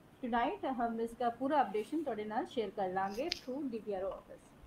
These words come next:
ਅ, ਟੋਟਲ ਇਸ ਨੂੰ ਕਰੀਏ ਤਾਂ ਲੈਵਲ ਵਨ ਫੈਸਿਲਿਟੀ ਵਿੱਚ ਤੇਤੀ ਕੇਸਿਸ ਨੇ। ਅ, ਲੈਵਲ ਟੂ ਦੇ ਵਿੱਚ ਸਤਾਈ ਹੁਣ ਚੱਲ ਰਹੇ ਨੇ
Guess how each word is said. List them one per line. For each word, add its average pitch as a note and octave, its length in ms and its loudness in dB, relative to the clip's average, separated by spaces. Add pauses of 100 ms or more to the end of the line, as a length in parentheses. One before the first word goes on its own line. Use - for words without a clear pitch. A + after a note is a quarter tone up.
(1400)
ਅ, A#3 420 4
ਟੋਟਲ C#4+ 320 4
ਇਸ E4+ 140 0
ਨੂੰ F4 140 4
ਕਰੀਏ E4+ 280 2
ਤਾਂ G#4 280 4
ਲੈਵਲ D4+ 340 4
ਵਨ C#4 180 6
ਫੈਸਿਲਿਟੀ D4+ 400 0
ਵਿੱਚ D4+ 400 -2 (100)
ਤੇਤੀ B3+ 300 2
ਕੇਸਿਸ D#4+ 460 -2
ਨੇ। G4 100 2 (1200)
ਅ, B3 500 8
ਲੈਵਲ B3+ 340 4 (120)
ਟੂ D4 160 2
ਦੇ D4 140 2
ਵਿੱਚ D4 360 0
ਸਤਾਈ C#4+ 840 2 (600)
ਹੁਣ D4+ 160 8
ਚੱਲ D#4 240 2
ਰਹੇ E4 120 2
ਨੇ F4 140 2